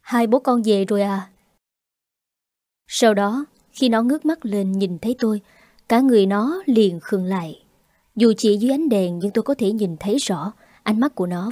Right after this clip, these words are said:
phóng ra tia sắc nhọn. Dường như đó là nỗi căm hận không thể che giấu. Nghĩ cũng đúng thôi, bắt gặp chồng mình chở người yêu cũ về nhà trong một buổi tối,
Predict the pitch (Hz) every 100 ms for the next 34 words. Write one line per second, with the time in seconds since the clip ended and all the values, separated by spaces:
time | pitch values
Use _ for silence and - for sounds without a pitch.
0 | - 190 226 214 180 175 190 175 165 320
1 | - 226 170 151 _ _ _ _ _ 202
2 | 226 220 254 240 320 294 202 180 - 277
3 | 254 208 170 160 - - 269 240 185 170
4 | - 190 170 175 226 311 _ _ _ _
5 | _ _ _ _ 208 196 190 202 208 208
6 | 254 202 190 _ _ _ _ - 294 -
7 | 202 - 208 190 190 180 175 - _ 220
8 | 202 277 226 233 240 202 208 240 202 175
9 | 180 175 170 226 208 - 185 170 202 214
10 | 302